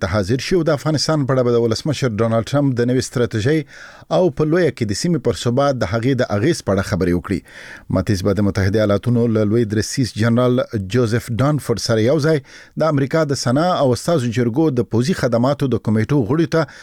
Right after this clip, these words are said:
تر اوسه پورې په دې ستراتیژۍ کې د پرمختګ او پر وړاندې د ستونزو په اړه خپله ارزونه وړاندې کړي. ماتیس تېره اونۍ د افغانستان او جنوبي اسیا لپاره د ولسمشر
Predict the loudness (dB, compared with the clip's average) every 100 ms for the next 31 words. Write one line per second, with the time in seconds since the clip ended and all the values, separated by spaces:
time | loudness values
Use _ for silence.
0 | -8 -2 0 0 0 -2 0 0 0 0
1 | -2 0 -2 0 0 0 0 -2 -4 -14
2 | -6 -4 0 0 0 0 -2 0 0 2
3 | 2 2 0 0 -2 -2 0 0 2 0
4 | 0 -4 -16 -20 -4 0 2 0 -2 0
5 | 2 2 2 2 2 0 -2 -4 -4 -12
6 | -20 -18 -16 -16 -18 -20 -20 -20 -20 -12
7 | -2 0 0 -2 -2 0 2 2 2 2
8 | 0 0 0 0 0 0 0 2 0 0
9 | 0 2 2 2 2 2 0 -2 -2 -2